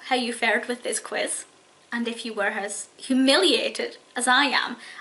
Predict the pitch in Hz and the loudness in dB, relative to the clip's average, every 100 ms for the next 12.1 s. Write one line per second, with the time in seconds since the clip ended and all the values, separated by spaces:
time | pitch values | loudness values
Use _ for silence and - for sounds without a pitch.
0 | - - 269 - 320 339 277 277 269 262 | -6 -2 0 4 4 6 2 4 4 6
1 | 247 247 247 247 226 220 - 208 233 - | 4 2 2 2 -2 -2 2 2 2 -4
2 | 240 240 214 247 - - 302 330 349 277 | -2 4 2 2 -2 4 4 6 4 4
3 | 269 269 247 226 - - - - - _ | 4 6 4 4 -2 -6 -8 -20 -20 _
4 | _ - 294 349 339 - 311 311 311 269 | _ -2 0 2 0 6 8 8 8 4
5 | 262 254 262 262 214 180 - 180 196 - | 2 4 4 2 0 -2 -4 -6 -6 -8
6 | - - - - - - - 269 262 254 | -8 -12 -16 -18 -18 -20 -4 0 0 0
7 | 269 240 196 214 202 214 220 233 302 277 | 0 0 -2 -4 -8 -4 -2 2 4 4
8 | 226 202 220 214 208 220 226 233 226 240 | 4 2 0 -4 -8 -6 -2 -2 0 0
9 | 240 220 - _ _ _ _ - - - | 0 -2 -10 _ _ _ _ -6 -2 -2
10 | - 294 262 269 - - 254 247 233 - | -4 -8 -6 -8 -10 -2 0 0 -2 -6
11 | - - - - 214 208 190 359 466 370 | -10 -20 -8 2 4 4 4 4 4 4
12 | 392 | 4